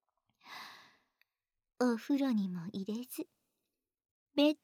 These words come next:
ドに縛り付けたまま、坊ちゃまが、私のおまんこの匂いを覚えられるよ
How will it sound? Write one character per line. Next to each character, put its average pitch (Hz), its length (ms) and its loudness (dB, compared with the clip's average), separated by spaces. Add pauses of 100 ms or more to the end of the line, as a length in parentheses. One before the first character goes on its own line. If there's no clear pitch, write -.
ド 262 120 -4
に 220 120 0
縛 269 340 -4
り 311 120 0
付 - 160 -10
け 359 160 -2
た 403 160 -2
ま 247 180 -2
ま、 254 160 -14 (1400)
坊 233 260 0 (180)
ち - 140 -4
ゃ 294 60 -2
ま 233 240 -8
が、 294 560 -6 (1040)
私 247 600 -2
の 269 320 2
お 254 60 2
ま 247 200 4
ん 311 100 -2
こ 294 140 0
の 214 120 2
匂 214 340 -4
い 233 200 -6 (180)
を 214 160 0
覚 226 180 -2
え 277 100 0
ら 311 120 -2
れ 370 180 -2
る 403 200 -2
よ 302 80 -6